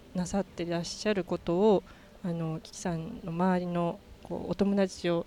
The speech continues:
中心に、えー、講演会と言っていいんでしょうか。ピアノの演奏も混じった講演会だったんですけれども、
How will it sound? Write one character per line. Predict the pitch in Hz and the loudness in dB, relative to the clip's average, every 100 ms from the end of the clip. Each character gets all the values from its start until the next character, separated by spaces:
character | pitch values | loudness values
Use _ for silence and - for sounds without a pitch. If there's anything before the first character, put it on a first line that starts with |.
| - | -4
中 | - 170 | -2 -2
心 | - 165 160 | -2 -6 -4
に、 | 165 165 - - - - | -6 -8 -14 -20 -20 -12
え | 160 147 147 143 180 | -8 -6 -6 -8 -12
ー、 | - - - - | -16 -20 -18 -4
講 | 226 240 | 2 6
演 | 254 214 | 6 4
会 | - 160 | 2 -2
と | - - | -4 -6
言 | 175 | -4
っ | 165 | -2
て | - | 0
い | 180 | 0
い | |
ん | |
で | 160 | 0
し | - | -2
ょ | 160 | -6
う | |
か。 | - - - - - - - - - - - 196 | -4 -6 -6 -16 -20 -20 -20 -20 -20 -20 -14 -4
ピ | - 254 | 6 8
ア | |
ノ | 240 240 | 8 6
の | 226 | 6
演 | 226 | 6
奏 | - 226 | 4 4
も | 220 214 220 | 6 4 4
混 | 208 220 | 4 4
じ | 262 | 2
っ | |
た | - | 0
講 | - 196 | 4 4
演 | 185 | 4
会 | 175 185 | 6 6
だ | 185 | 4
っ | |
た | 180 | 2
ん | 160 | -4
で | 156 | -4
す | - | -6
け | 160 | -6
れ | |
ど | 156 160 | -4 -2
も、 | 165 165 | -2 -2